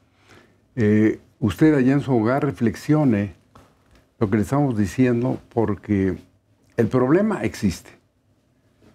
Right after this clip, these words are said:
Las familias mexicanas permanentemente tienen, eh, diferentes grados de enajenación, tanto el señor como la señora,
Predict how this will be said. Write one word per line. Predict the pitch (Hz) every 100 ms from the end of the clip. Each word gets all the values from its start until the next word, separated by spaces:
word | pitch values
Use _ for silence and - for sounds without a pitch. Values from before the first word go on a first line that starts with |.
| _ -
Las | 110 117 113 110 107 107 104 101 104 98 -
familias | 139 139 190 175
mexicanas | 117 104 107 - 135 135 135 - - _
permanentemente | 123 101 110 139 127 113 104 104 95 120 - _ _ _ _ _
tienen, | - 135 135 113 104 98 _ _ -
eh, | 98 92 92 110
diferentes | 113 110 113 135 127 131 98
grados | 113 120 135 135 117 - -
de | 104 98 92 85 82 85 - - _
enajenación, | - 107 95 104 98 82 131 170 208 _ _ _ _ _ _ _
tanto | 117 120 -
el | 107
señor | 85 160 160 120 123
como | 117 95
la | 92 113
señora, | 151 151 170 147 151 175